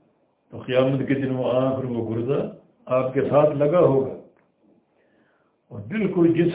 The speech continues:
خلقت میں آپ پیدا ہوئے اسی خلقت میں اٹھائے جائیں گے۔ تو اللہ تعالیٰ کی قدرت کا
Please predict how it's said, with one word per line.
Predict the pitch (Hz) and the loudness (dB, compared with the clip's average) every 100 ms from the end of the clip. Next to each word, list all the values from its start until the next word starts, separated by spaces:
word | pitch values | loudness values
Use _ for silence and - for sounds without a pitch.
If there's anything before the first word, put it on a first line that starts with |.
| - | 0
خلقت | 151 160 185 180 | 0 0 0 0
میں | 175 | 4
آپ | 156 151 | 6 6
پیدا | 143 147 175 | 4 4 4
ہوئے | 160 139 127 117 - _ _ _ _ _ _ _ _ _ _ _ | 2 2 0 -6 -12 _ _ _ _ _ _ _ _ _ _ _
اسی | - 180 214 202 | -8 -2 2 4
خلقت | 170 170 175 180 | 4 2 2 0
میں | 185 | 0
اٹھائے | 156 - 127 120 | 2 4 4 2
جائیں | 107 98 | -4 -8
گے۔ | 95 - _ _ _ _ _ _ _ _ _ _ _ _ _ _ _ - | -14 -18 _ _ _ _ _ _ _ _ _ _ _ _ _ _ _ -14
تو | |
اللہ | 123 123 | -6 -2
تعالیٰ | 131 131 123 | 0 0 -2
کی | 120 127 | -4 -2
قدرت | 135 135 | 2 2
کا | 104 | 2